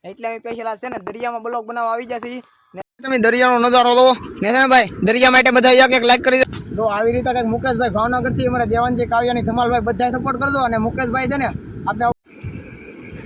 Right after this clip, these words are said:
આ ભાઈ છે ને, અમારા સુરતથી આવ્યા ને, આઈટમ આઈટમ કરવા. ને સુરત અમારા વિશાલભાઈ રહે છે, કાંઈ ન ઘટે.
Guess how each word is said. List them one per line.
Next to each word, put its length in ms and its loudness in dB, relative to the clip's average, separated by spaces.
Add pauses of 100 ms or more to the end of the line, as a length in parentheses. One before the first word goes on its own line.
(1800)
આ 140 -8
ભાઈ 200 -8
છે 60 -6
ને, 80 -6
અમારા 160 -12
સુરતથી 440 -12
આવ્યા 200 -6
ને, 120 -10 (680)
આઈટમ 220 -6
આઈટમ 280 -4
કરવા. 220 -4 (420)
ને 160 -10
સુરત 240 -8
અમારા 220 -4
વિશાલભાઈ 380 -6
રહે 160 -8
છે, 100 -8 (220)
કાંઈ 160 -6
ન 120 -4
ઘટે. 220 -4